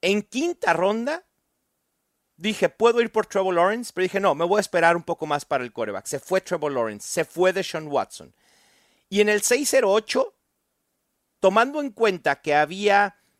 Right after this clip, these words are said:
dos equipos sin quarterback, me quise evitar el quedarme sin un quarterback en el tier que yo tenía, que eran Geno Smith y probablemente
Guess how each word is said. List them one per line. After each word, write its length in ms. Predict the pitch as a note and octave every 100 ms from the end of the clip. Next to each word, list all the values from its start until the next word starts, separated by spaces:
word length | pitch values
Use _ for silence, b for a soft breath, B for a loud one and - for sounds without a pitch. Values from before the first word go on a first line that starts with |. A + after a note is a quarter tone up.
| _ _ _
dos 440 | C3 B2 G#3+ G#3+
equipos 520 | A3+ - A3+ F3+ C#3 B2
sin 320 | - G#3+ A#3
quarterback, 640 | - F#3 F3 F#3 C4+ - _ _ _ _ _ _ _ _ _ _ _ _ _ _ _ _
me 800 | C#3+ F3 F#3 F#3+ G3 G3 F#3+ - _ _ -
quise 340 | A#3+ - D#4+
evitar 680 | C4+ G3+ - F3+ G3 D#4 - _
el 280 | F#3 F#3+ E3
quedarme 720 | F3 E3 G3 A3 A3+ A#3 A#3+
sin 320 | - - G3 G3+
un 120 | A3+
quarterback 480 | - A3+ A3+ G#3+ A3
en 60 |
el 160 | F#3+ E3+
tier 220 | - G3+
que 120 | -
yo 140 | F3+ F#3+
tenía, 340 | F3 F3 C#3
que 120 | - E3
eran 240 | E3 D#3+
Geno 280 | F3 B3+ C#4+
Smith 380 | G#3 G#3 B3+ -
y 120 | F#3
probablemente 1160 | E3 D#3+ E3+ F#3 F#3 F3+ F#3 _ F#3 F#3 F#3 F3+